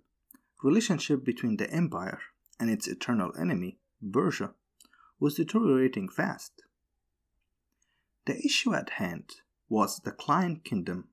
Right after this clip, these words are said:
and tribes that were within the circle of influence of Persia. But due to the spread of Christianity, they were switching side to Constantinople. This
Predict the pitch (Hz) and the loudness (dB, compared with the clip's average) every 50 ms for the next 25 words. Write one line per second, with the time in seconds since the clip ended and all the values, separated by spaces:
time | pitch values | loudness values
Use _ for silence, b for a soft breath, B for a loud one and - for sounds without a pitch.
0 | _ _ - - - - - - - 160 160 - - - - - - - - _ | _ _ -4 -2 -2 -2 -2 0 2 2 2 2 0 -4 -10 -12 -12 -12 -16 _
1 | _ _ _ _ _ _ _ - - - 127 135 139 139 143 135 - - - 196 | _ _ _ _ _ _ _ -6 -2 0 2 4 4 4 2 0 -2 -2 0 2
2 | 226 220 202 - - - - - 185 208 208 - - 170 165 - - - - 120 | 2 2 2 0 -2 -4 -4 -2 -2 -2 -2 -2 -2 -2 -2 -2 -4 -6 -6 -6
3 | 117 - - - 104 98 87 - - 101 87 - - 147 160 139 101 85 90 - | -6 -6 -6 -6 -6 -6 -6 -4 -4 -6 -6 0 2 4 4 4 4 0 -4 -8
4 | - _ _ _ _ _ _ _ _ _ _ _ _ _ b b b b b b | -12 _ _ _ _ _ _ _ _ _ _ _ _ _ b b b b b b
5 | b b - - - 123 120 - - - 208 247 214 107 - - - 120 101 107 | b b -20 -2 0 2 2 2 0 4 6 6 6 4 2 -2 -2 0 0 0
6 | - - - 135 127 - - - - - - 95 - - - - 190 262 214 - | 0 2 4 4 4 4 0 -6 -4 -4 -4 -2 -2 -2 -2 0 2 4 4 2
7 | - - 101 104 - _ _ _ _ _ _ _ _ _ _ _ _ _ _ _ | 2 -2 -4 -6 -8 _ _ _ _ _ _ _ _ _ _ _ _ _ _ _
8 | - 143 147 143 139 - - - 247 269 254 - 190 143 - - - 82 78 - | 2 4 4 4 2 0 -2 -2 -2 -2 0 0 -2 -2 -2 -2 -2 -4 -4 -4
9 | - - - - _ - 107 - 107 98 95 - 101 87 - - 110 113 98 87 | -6 -12 -20 -10 _ -8 -4 -2 -2 -2 -2 -4 -6 -8 -8 -4 -2 0 0 0
10 | - - - _ _ _ _ _ _ _ _ _ _ _ _ _ _ _ _ _ | -2 -4 -10 _ _ _ _ _ _ _ _ _ _ _ _ _ _ _ _ _
11 | _ _ _ _ _ _ _ _ _ _ _ _ _ _ _ _ _ _ _ _ | _ _ _ _ _ _ _ _ _ _ _ _ _ _ _ _ _ _ _ _
12 | _ _ - 127 127 - 240 294 277 - - - | _ _ -20 -8 0 4 4 4 4 4 0 -4